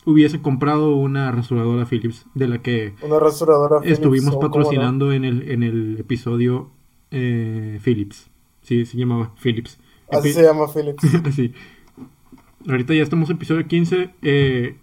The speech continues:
Speaker 1: ay, güey, hemos estado hablando de todo y nada. Pero pues está bien.
Speaker 2: <laughs>
Speaker 1: Ah, dijiste que ibas
Speaker 2: Pues
Speaker 1: a hablar,
Speaker 2: es que
Speaker 1: hablar de tu carrera artística.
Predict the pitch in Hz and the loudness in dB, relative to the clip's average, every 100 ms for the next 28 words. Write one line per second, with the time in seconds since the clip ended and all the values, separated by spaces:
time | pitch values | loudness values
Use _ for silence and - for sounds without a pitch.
0 | _ - 139 151 175 170 185 - 185 170 | _ -8 0 2 4 4 2 -2 -2 0
1 | 175 190 143 160 175 156 202 190 180 _ | 0 -2 0 0 0 0 -4 -6 -12 _
2 | _ _ _ 143 143 165 170 208 214 233 | _ _ _ -4 0 0 0 0 0 0
3 | 262 262 151 - _ _ - 208 220 202 | -2 -6 -10 -14 _ _ 2 4 4 0
4 | - 196 233 180 180 185 - 233 180 170 | -2 -2 2 4 2 0 4 4 4 2
5 | 185 202 190 165 170 165 175 170 170 | 0 0 0 0 -2 -2 -4 -6 -8